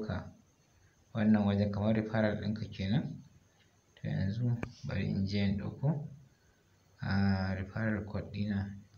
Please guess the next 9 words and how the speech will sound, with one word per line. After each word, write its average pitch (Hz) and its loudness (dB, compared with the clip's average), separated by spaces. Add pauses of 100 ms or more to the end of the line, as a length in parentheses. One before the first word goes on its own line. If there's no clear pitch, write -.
(120)
domin 101 -4 (1080)
in 101 -4
mori 87 0
shi 104 -2
wannan, 104 2 (3750)
ah, 98 -2
wannan 95 0
kwafe 110 0
shi. 160 0